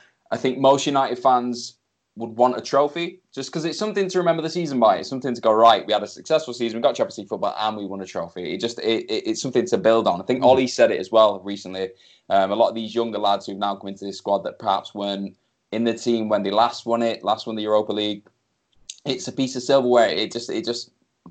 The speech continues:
Speaker 1: whets their appetite a little bit, and they go, "Oh, well, I like that feeling. That, that's good. Let's go
Speaker 2: Hmm.
Speaker 1: again." They won't exactly have the same feeling that those lads have, because obviously they're not gonna be in a stadium full of people. Um,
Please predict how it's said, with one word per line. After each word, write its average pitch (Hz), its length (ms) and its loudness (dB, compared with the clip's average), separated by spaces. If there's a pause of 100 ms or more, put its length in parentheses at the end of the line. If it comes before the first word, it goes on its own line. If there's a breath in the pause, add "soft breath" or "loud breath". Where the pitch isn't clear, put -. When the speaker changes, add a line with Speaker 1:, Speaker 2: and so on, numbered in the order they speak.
(140)
Speaker 1:
whets 135 220 2
their 143 120 2
appetite 120 380 2
a 101 40 0
little 107 180 0
bit, 101 120 -4
and 92 80 -8
they 92 60 -12
go, 92 80 -6
"Oh, 123 220 -4
well, 113 180 0
I 101 40 0
like 107 200 2
that - 200 0
feeling. 95 220 -8
That, 113 140 -2
that's 110 180 -6
good. 95 160 -6
Let's 98 120 -8
go 110 120 4
Speaker 2:
Hmm. 101 60 2
Speaker 1:
again." 98 240 -2 (240 soft breath)
They 127 80 2
won't 160 220 8
exactly 135 400 4
have 127 120 4
the 127 80 -4
same 127 300 2
feeling 117 380 0
that 107 240 -2
those 110 260 2
lads 104 220 2
have, 107 200 2
because 98 320 -8
obviously 95 320 -8
they're 95 100 -8
not 92 140 -10
gonna 92 100 -14
be 92 80 -12
in 92 60 -12
a 92 60 -12
stadium 92 360 -4
full 87 140 -10
of 90 80 -10
people. 101 380 -4 (400 soft breath)
Um, 113 520 8